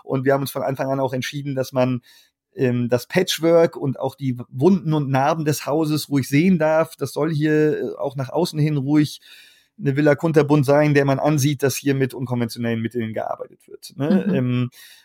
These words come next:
Speaker 1: und insofern haben wir da wenig Berührungsängste, äh, und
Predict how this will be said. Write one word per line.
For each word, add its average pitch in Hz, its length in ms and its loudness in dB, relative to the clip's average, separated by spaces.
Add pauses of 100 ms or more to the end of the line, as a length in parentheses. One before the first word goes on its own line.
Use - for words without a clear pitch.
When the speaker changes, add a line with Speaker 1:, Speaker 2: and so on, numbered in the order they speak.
(280)
Speaker 1:
und 131 300 0
insofern 160 640 2
haben 156 160 4
wir 156 80 2
da 143 120 4
wenig 147 200 0
Berührungsängste, 185 1120 2
äh, 151 240 4 (180)
und 143 540 -4